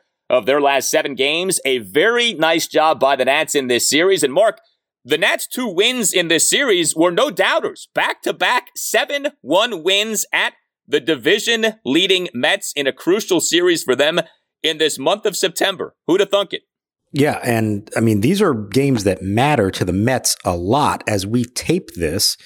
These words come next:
Speaker 2: they are in danger of falling to only one game ahead of the Braves in the N L East, which is something that,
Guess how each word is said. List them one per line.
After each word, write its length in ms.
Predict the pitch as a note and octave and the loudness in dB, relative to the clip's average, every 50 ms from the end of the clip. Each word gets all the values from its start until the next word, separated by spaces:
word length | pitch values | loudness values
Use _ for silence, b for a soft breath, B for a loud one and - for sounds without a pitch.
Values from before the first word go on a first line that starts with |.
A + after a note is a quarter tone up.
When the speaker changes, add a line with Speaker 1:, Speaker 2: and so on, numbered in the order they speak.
| b b b b b b b b - | b b b b b b b b -6
Speaker 2:
they 220 | G2 G#2 A#2 C3+ | -2 0 2 2
are 240 | C#3 B2 A#2+ A#2 G#2+ | 4 2 2 2 2
in 220 | G2 G2+ G2+ F2 | 0 0 0 0
danger 480 | G2 A#2 C3 D3+ C#3+ A2 F#2+ G2 G#2 G2+ | 2 2 4 4 2 2 2 2 2 2
of 140 | F#2 F2 - | 0 -2 -4
falling 640 | - - - B2 B2 A#2+ A2+ G#2+ G2+ G2+ G2+ G#2 - - _ _ _ - | -4 -2 0 0 2 2 2 2 2 2 0 -2 -4 -8 _ _ _ -8
to 100 | - A2+ | -4 0
only 220 | A2+ B2 B2 G#2+ | 2 4 4 4
one 380 | G2 F#2 G2 B2+ C3+ C#3+ C3+ A2 | 2 2 2 2 2 2 2 2
game 260 | B2 C3+ C3+ B2+ A2 | 2 2 2 2 2
ahead 280 | G2 - - A#2+ A2+ | 0 0 -2 -2 0
of 60 | G#2+ F2+ | -2 -2
the 80 | F2+ | -4
Braves 580 | E2 E2+ A#2+ E3 G#3 E3+ G#2+ G#2 A#2 A2+ A2+ B B B B B B B B B - | -2 0 0 2 2 2 2 2 2 2 0 B B B B B B B B B 0
in 160 | A#2+ A#2 A#2 | 0 2 4
the 140 | A2+ A#2 A#2+ | 4 4 2
N 140 | B2 B2 B2+ | 2 2 2
L 260 | A2+ A2 G#2+ G#2+ A#2 | 2 2 2 2 2
East, 400 | C3+ F3 F#3 C#3 G2 - - - - - | 2 2 2 2 2 0 -2 -4 -8 -4
which 340 | A#2 G#2+ A2+ G#2+ G#2 - - - | 0 2 2 2 0 -2 -4 0
is 340 | A#2+ A2 G#2+ G2 F2+ - | 2 2 2 2 2 2
something 360 | - B2+ A#2 - - A#2 G#2+ G2 | 2 0 0 0 0 0 2 2
that, 240 | G#2+ G2+ G2 - | 2 2 0 -2